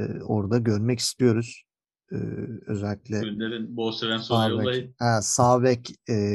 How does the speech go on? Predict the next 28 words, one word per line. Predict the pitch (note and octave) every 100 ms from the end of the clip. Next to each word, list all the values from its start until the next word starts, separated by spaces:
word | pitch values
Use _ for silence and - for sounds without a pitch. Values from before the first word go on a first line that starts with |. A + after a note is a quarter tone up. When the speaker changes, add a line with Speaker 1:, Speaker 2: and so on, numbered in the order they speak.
| G#2 A2 - _ -
Speaker 1:
yani | A2+ G2+ G2+
sağ | - C3+ B2
kanat | C3 B2+ B2 -
bek | B2+ A#2+
veya | A#2 A#2 A2+
sağ | - B2 A#2+
stoper | - - A#2+ A#2+ A2+ - _ _ -
üçlünün | A#2 - A#2+ A2+
sağında | A2+ - A2 A2 A2+
yer | G#2+
alan. | A#2+ E3+ - - _ -
Çünkü, | - A2+ C#3+ D3+ _ _ - -
e, | A2
ilk | G#2 - -
yarıda | A#2 A#2+
bir | A2+
sakatlık | - A#2 A2+ - -
oldu. | D#3 B2
Kevin | - A2 A2 A2
Vogt | G#2 -
sakatlandı. | A#2 B2+ C3 F3+ F3+ G#3+
Yerine | D#3 C#3+ D#3+
North | C#3+ C3
White | - C#3+ C3+
girdi. | A#2 G2+ C#3+ C#4 _ _ _ _ - _ _ -
E, | D#3 A2+ G#2+
tabii | F#3+ G3
yani, | D#3+ C3+ C3